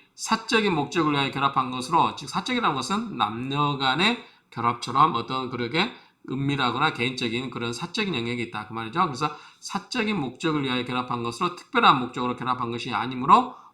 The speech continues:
뭐 할 수가 있다? 변질될 수 있다. 남녀 간의 애정 관계는 변질될 수 있죠. 그런 것처럼 사적인 거는 변질될 수 있다. 즉 육합과 다른 삼합이나 방국과 같이 있을 때는 삼합이나 방국을 변질시킬 수 있다.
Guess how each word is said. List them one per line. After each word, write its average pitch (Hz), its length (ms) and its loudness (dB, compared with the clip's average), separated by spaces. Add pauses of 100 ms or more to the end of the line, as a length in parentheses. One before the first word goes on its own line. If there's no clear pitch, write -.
뭐 127 140 2
할 139 60 6
수가 123 240 -2
있다? 180 420 2
변질될 127 400 -2
수 123 120 -10
있다. 107 320 -4
남녀 139 260 -2
간의 131 220 -2
애정 123 180 -4
관계는 139 440 0 (320)
변질될 120 440 -2
수 190 400 -2
있죠. 135 480 2 (140)
그런 131 180 -12
것처럼 147 340 -2 (300)
사적인 180 480 0
거는 156 240 0
변질될 123 320 -2
수 110 100 -8
있다. 104 480 -6
즉 - 340 2 (440)
육합과 175 500 6
다른 143 240 2
삼합이나 143 600 4
방국과 135 380 0
같이 120 220 -4
있을 117 220 -8
때는 185 360 0 (320)
삼합이나 202 600 6
방국을 139 440 2
변질시킬 135 500 -6
수 120 160 -6
있다. 107 560 -6